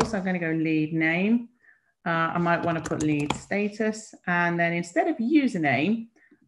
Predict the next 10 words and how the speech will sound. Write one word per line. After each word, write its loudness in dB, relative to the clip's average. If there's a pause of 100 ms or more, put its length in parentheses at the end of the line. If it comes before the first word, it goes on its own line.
I 0
might 0
want -2
to -4
put -6
something -4
like, -2
um, 0 (2750)
sales -2
rep. -8